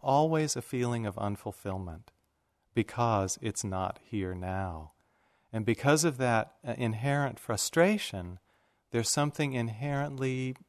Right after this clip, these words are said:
unsatisfying in wanting. So when we're in wanting,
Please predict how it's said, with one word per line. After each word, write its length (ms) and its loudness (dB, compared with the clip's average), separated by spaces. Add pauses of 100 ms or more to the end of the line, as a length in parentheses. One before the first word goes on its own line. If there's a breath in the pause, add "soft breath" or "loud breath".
(920)
unsatisfying 1000 2 (460)
in 180 -2
wanting. 500 -2 (760 soft breath)
So 200 8
when 260 6
we're 120 6
in 220 2
wanting, 580 2